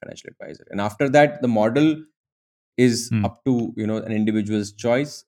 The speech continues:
Speaker 1: and a client's choice, whether the client wants a fee-based model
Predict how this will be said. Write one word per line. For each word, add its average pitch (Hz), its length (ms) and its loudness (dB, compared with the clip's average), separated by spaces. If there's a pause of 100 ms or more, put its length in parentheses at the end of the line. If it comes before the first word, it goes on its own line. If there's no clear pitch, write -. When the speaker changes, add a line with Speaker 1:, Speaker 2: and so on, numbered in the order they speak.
Speaker 1:
and 101 140 -4
a 101 40 -4
client's 95 380 -6
choice, 87 280 -10
whether 90 180 -10
the 90 140 -8
client 87 340 -12
wants 92 400 -12 (380)
a - 60 -20
fee-based 117 380 -6
model 113 440 -6